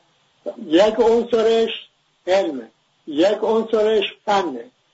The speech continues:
یک عنصرش سرمایه است، پوله، یک عنصرش زوره، یک عنصرش هم فساده. حالا ابزار و این چیزا هم هست، اونا هم جزء فن رو بگذارید، نیروهای محرکه دیگه هم هست،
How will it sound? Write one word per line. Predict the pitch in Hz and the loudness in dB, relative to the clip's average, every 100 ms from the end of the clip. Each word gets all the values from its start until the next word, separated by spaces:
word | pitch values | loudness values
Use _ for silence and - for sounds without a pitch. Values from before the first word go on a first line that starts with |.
| _ | _
یک | 139 165 202 | -2 0 0
عنصرش | 233 220 214 202 165 151 - - | 0 -2 0 0 0 -2 -4 -4
سرمایه | 175 165 160 156 160 | -2 0 -2 -2 0
است، | 180 262 - _ _ _ _ | -2 -4 -14 _ _ _ _
پوله، | 160 190 247 269 _ _ _ - | -2 0 -2 -6 _ _ _ -14
یک | 139 151 185 240 233 | -4 2 2 2 0
عنصرش | 226 214 208 - 175 165 143 - - - 139 123 | 0 0 -2 -2 -2 0 -4 -8 -14 -20 -20 -8
زوره، | 147 202 269 277 _ _ _ _ | -4 0 -2 -4 _ _ _ _
یک | 151 156 226 240 | -2 2 2 2
عنصرش | 233 233 233 233 214 | 2 2 0 0 0
هم | 226 202 | -4 -4
فساده. | 190 160 190 156 135 - _ _ _ _ | -4 -4 -2 -4 -8 -14 _ _ _ _
حالا | 165 185 180 - - _ _ _ 117 | 0 2 0 -2 -10 _ _ _ -6
ابزار | 151 156 143 139 185 185 | 0 0 0 0 2 2
و | 185 | 0
این | 180 156 | -4 -6
چیزا | 185 143 180 175 | -8 -2 0 0
هم | 156 | -2
هست، | 156 208 - | -2 -2 -4
اونا | 170 170 175 | -6 -2 -2
هم | 175 196 _ - 233 180 | -2 -6 _ -14 -14 -4
جزء | 165 160 165 160 - _ _ - | -2 0 0 -2 -8 _ _ -2
فن | 156 160 143 | 0 0 -2
رو | 151 | -4
بگذارید، | 156 147 131 147 139 170 254 - _ _ _ | -2 -4 -2 -4 -2 -2 -4 -8 _ _ _
نیروهای | 160 151 147 131 160 | -6 0 2 4 2
محرکه | 160 147 139 143 123 175 | 2 0 0 -2 -2 -2
دیگه | 151 156 | 0 -2
هم | 165 | -2
هست، | 151 220 240 | -2 -2 -2